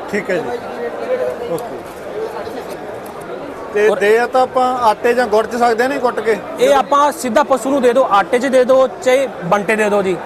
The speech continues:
Speaker 2: ਪਸ਼ੂ ਨੇ ਆਰਾਮ ਨਾਲ ਖਾ ਲੈਣੀ ਹੈ, ਕਿਸੇ ਤਰ੍ਹਾਂ ਦੀ ਸਮੱਸਿਆ ਨਹੀਂ ਆਉਣੀ ਇਹਦੇ ਅੰਦਰ ਜੀ।
Speaker 1: ਠੀਕ ਹੈ ਜੀ।
Speaker 2: ਦੂਜੀ ਆਪਣੇ ਕੋਲ ਗੋਲੀ ਆਉਂਦੀ ਹੈ ਜੀ, ਪੀਣ ਵਾਲੀ ਸ਼ੀਸ਼ੀ ਆਉਂਦੀ ਹੈ ਆਪਣੇ ਕੋਲ ਅਲਬੋਮਾਰ ਦੀ। ਇਹ ਜਿਵੇਂ ਆਪਣਾ ਪਸ਼ੂ ਅਗਰ ਗੱਭਣ ਨਹੀਂ ਹੈ, ਤਾਂ ਉਸ ਪਸ਼ੂ ਨੂੰ ਆਪਾਂ ਐਲਬੋਮਾਰ ਦੇਣੀ ਹੈ ਜੀ।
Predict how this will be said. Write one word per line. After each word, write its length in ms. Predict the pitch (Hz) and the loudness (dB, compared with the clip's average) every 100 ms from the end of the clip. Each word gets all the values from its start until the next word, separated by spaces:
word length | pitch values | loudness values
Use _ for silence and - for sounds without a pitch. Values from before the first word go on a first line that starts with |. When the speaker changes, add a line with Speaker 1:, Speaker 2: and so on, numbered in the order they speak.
| - | -4
Speaker 2:
ਪਸ਼ੂ 200 | 208 254 | -2 2
ਨੇ 100 | 254 | 2
ਆਰਾਮ 300 | 233 220 233 | 4 4 4
ਨਾਲ 160 | 247 254 | 2 0
ਖਾ 200 | - 185 | 2 0
ਲੈਣੀ 200 | 220 262 | 4 2
ਹੈ, 40 | |
ਕਿਸੇ 260 | - 233 262 | 2 -2 2
ਤਰ੍ਹਾਂ 160 | 247 | 2
ਦੀ 40 | 233 | 2
ਸਮੱਸਿਆ 320 | 220 208 214 | -2 0 0
ਨਹੀਂ 120 | 180 | 0
ਆਉਣੀ 180 | 156 165 | 0 2
ਇਹਦੇ 140 | 165 | 2
ਅੰਦਰ 140 | 160 143 | 0 -4
ਜੀ। 140 | 139 - - - | -6 -10 -10 -2
Speaker 1:
ਠੀਕ 200 | 190 165 | -2 -2
ਹੈ 60 | |
ਜੀ। 260 | 143 123 151 | -6 -6 -4
Speaker 2:
ਦੂਜੀ 260 | 202 214 277 | -4 2 2
ਆਪਣੇ 220 | 247 262 | 4 2
ਕੋਲ 160 | 269 | 2
ਗੋਲੀ 300 | 262 220 240 | 2 2 2
ਆਉਂਦੀ 280 | 254 247 254 | 2 0 0
ਹੈ 80 | 247 | 0
ਜੀ, 200 | 240 262 - - - - - - - | 0 -4 -4 -10 -12 -12 -12 -12 -4
ਪੀਣ 180 | 220 254 | 0 4
ਵਾਲੀ 160 | 254 | 4
ਸ਼ੀਸ਼ੀ 260 | 247 233 247 | 2 -2 0
ਆਉਂਦੀ 160 | 226 247 | 2 2
ਹੈ 60 | |
ਆਪਣੇ 180 | 226 240 | 2 2
ਕੋਲ 160 | 240 240 214 | 2 2 0
ਅਲਬੋਮਾਰ 460 | 214 214 196 185 | 2 2 2 2
ਦੀ। 160 | 160 147 - - - - - - | 0 -6 -8 -10 -12 -12 -10 2
ਇਹ 160 | 247 | 2
ਜਿਵੇਂ 280 | 233 247 262 | 2 2 2
ਆਪਣਾ 280 | 233 240 247 | 2 0 0
ਪਸ਼ੂ 320 | 240 220 247 | 0 0 4
ਅਗਰ 180 | 240 254 | 4 4
ਗੱਭਣ 340 | 196 208 247 | 2 2 2
ਨਹੀਂ 280 | 226 208 202 | 0 0 2
ਹੈ, 140 | 165 139 - - - - - - - | 0 -2 -8 -8 -10 -10 -12 -12 -2
ਤਾਂ 80 | - | 0
ਉਸ 300 | 254 285 285 - - | 4 2 2 -8 -2
ਪਸ਼ੂ 240 | 226 269 | 0 2
ਨੂੰ 160 | 277 262 | 4 4
ਆਪਾਂ 260 | 247 262 | 4 2
ਐਲਬੋਮਾਰ 500 | 214 220 226 233 226 | 4 2 4 2 2
ਦੇਣੀ 300 | 196 185 175 | 2 2 2
ਹੈ 60 | 165 | 0
ਜੀ। 120 | 143 | -2